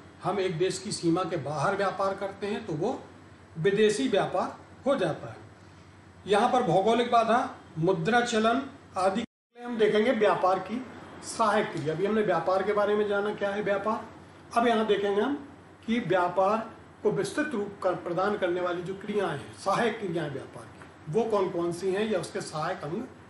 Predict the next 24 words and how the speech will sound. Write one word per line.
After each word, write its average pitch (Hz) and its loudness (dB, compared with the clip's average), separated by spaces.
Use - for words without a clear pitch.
कौन 202 4
कौन 143 -6
से - -14
हैं। 113 -18
पहला 226 6
जो 247 2
है 233 -2
परिवहन 196 2
एवं 208 0
संचार। 160 -4
तो 214 2
विभिन्न 233 4
परिवहन 226 2
के 233 0
साधन, 190 0
रेल, 190 4
सड़क, 175 -2
जल, 170 -2
वायु 170 -2
द्वारा 160 -4
ही 190 -4
माल 180 0
जो 190 0
है - -8